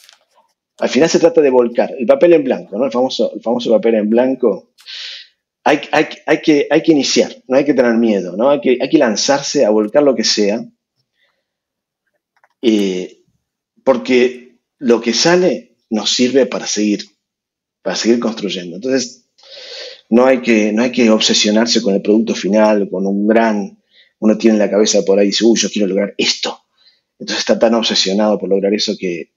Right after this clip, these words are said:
que, que se traba. No, es que hay que volcarlo sin, sin tapujos, ¿no? Un poco.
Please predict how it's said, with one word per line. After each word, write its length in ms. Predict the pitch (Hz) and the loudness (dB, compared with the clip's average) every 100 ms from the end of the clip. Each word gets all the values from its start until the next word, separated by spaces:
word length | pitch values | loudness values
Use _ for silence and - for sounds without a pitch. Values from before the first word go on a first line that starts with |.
| _ | _
que, 420 | - - - - - | -14 -14 -16 -20 -8
que 100 | 190 | -4
se 120 | - | -4
traba. 340 | 135 131 - - | 0 -2 -2 -6
No, 220 | 123 117 - | -6 -6 -10
es 100 | - | -8
que 160 | - 104 | -2 0
hay 120 | 113 | 2
que 100 | 123 | 2
volcarlo 760 | 107 95 - 123 127 135 - - - - - - - - _ _ _ | 2 2 0 0 2 2 0 -14 -18 -14 -14 -14 -16 -20 _ _ _
sin, 1300 | - - 120 123 120 107 95 90 82 170 - 113 - _ - - | -4 0 2 4 4 4 0 -6 -10 -14 -14 -16 -18 _ -20 -6
sin 180 | - 160 | 0 2
tapujos, 520 | 147 135 110 - - | 2 0 -4 -6 -4
¿no? 220 | 117 143 131 | 2 2 2
Un 140 | 117 | 2
poco. 420 | 117 104 87 - | 0 0 -8 -16